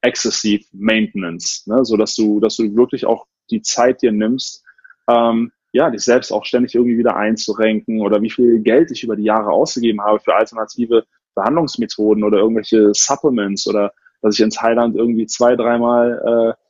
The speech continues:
äh, äh, die Woche zur Massage gehe, was da zum Glück nicht teuer ist. Aber ich hab's vorher halt auch in Deutschland gemacht und das geht dann halt natürlich schon ziemlich ins Geld. Und da hast du's halt erstmal noch alles total verflucht, ne?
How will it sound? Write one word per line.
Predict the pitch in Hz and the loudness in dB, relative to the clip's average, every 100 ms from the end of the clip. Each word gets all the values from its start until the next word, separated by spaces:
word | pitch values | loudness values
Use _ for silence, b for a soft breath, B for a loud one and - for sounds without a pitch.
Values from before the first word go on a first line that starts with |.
| _ - | _ -6
äh, | 117 | -2
äh, | |
die | 110 120 | 2 2
Woche | 127 127 | 2 -2
zur | 120 | -2
Massage | 117 - 160 123 | -2 0 0 0
gehe, | 107 92 | -4 -4
was | 92 - | -4 0
da | 101 110 | 0 0
zum | 113 107 | -2 -2
Glück | 113 _ - | -4 _ -6
nicht | 107 104 - _ _ | -6 -6 -12 _ _
teuer | 135 139 101 | 2 2 2
ist. | 92 - | -4 -6
Aber | 104 | -4
ich | 104 | -2
hab's | 113 - | -4 0
vorher | 123 120 | 2 4
halt | 113 107 | 2 0
auch | 113 | -2
in | 110 | 2
Deutschland | 123 170 113 101 | 2 2 -4 -8
gemacht | 104 120 - _ b b _ | -4 -4 -6 _ b b _
und | 107 | -8
das | - - | -6 -4
geht | 107 | -4
dann | 120 | -2
halt | 123 | -2
natürlich | 120 113 120 | -2 -2 -4
schon | - 175 | -2 -2
ziemlich | - 87 - | -4 -8 -12
ins | 85 | -14
Geld. | - - | -12 -10
Und | - | -2
da | 101 160 | 0 0
hast | 220 | -2
du's | 214 - | -4 -2
halt | 175 | 0
erstmal | 165 165 143 | 0 0 -2
noch | - | -2
alles | 135 - | -4 -6
total | - 143 135 | -4 -2 -2
verflucht, | 123 196 156 _ - - | -2 -2 -4 _ -20 -8
ne? | 110 | -6